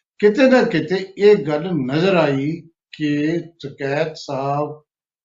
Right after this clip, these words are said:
ਥੋੜ੍ਹਾ ਅਲੱਗ ਚੱਲੇ, ਜਿਹੜਾ ਉਹਨਾਂ ਨੂੰ ਨਹੀਂ ਚੱਲਣਾ ਚਾਹੀਦਾ ਸੀ। ਇੱਥੋਂ ਹੀ ਫਿਰ ਮਤਭੇਦ ਉੱਭਰਦੇ ਨੇ ਕਿ ਫਿਰ ਤਾਂ ਟਕੈਤ ਵੱਡਾ ਲੀਡਰ ਹੋ ਗਿਆ,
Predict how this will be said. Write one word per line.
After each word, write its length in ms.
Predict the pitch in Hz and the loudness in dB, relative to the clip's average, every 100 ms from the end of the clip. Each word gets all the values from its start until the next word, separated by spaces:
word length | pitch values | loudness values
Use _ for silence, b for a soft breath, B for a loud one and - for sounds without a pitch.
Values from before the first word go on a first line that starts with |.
| - | -8
ਥੋੜ੍ਹਾ 640 | 247 269 226 185 185 - - | 2 4 6 4 4 -2 -6
ਅਲੱਗ 280 | 147 175 160 | 0 2 0
ਚੱਲੇ, 400 | 156 117 104 101 - _ _ _ - | -2 -6 -8 -12 -16 _ _ _ -6
ਜਿਹੜਾ 260 | 147 180 175 | 0 2 2
ਉਹਨਾਂ 220 | 160 160 | 0 -2
ਨੂੰ 220 | 151 131 | -2 -4
ਨਹੀਂ 200 | 127 185 | -4 -2
ਚੱਲਣਾ 300 | 180 135 139 | -2 -4 -6
ਚਾਹੀਦਾ 400 | 139 151 156 156 | -8 -8 -8 -8
ਸੀ। 260 | - 139 139 _ _ _ - 226 | -10 -14 -20 _ _ _ -4 -2
ਇੱਥੋਂ 340 | 226 - 311 | -2 4 6
ਹੀ 60 | 262 | 6
ਫਿਰ 260 | 262 277 | 6 4
ਮਤਭੇਦ 500 | 226 226 - 262 240 | 2 0 0 2 4
ਉੱਭਰਦੇ 480 | 214 190 262 233 214 | 4 4 2 4 4
ਨੇ 200 | 208 208 - _ _ | 2 -4 -14 _ _
ਕਿ 100 | 180 | -2
ਫਿਰ 180 | 151 165 | 0 0
ਤਾਂ 120 | 180 | -2
ਟਕੈਤ 440 | - - 165 175 135 | -4 -2 -2 -2 -6
ਵੱਡਾ 300 | 113 117 170 | -10 -4 0
ਲੀਡਰ 300 | 208 196 202 | 0 2 2
ਹੋ 140 | 185 | 2
ਗਿਆ, 200 | 180 170 | 0 -2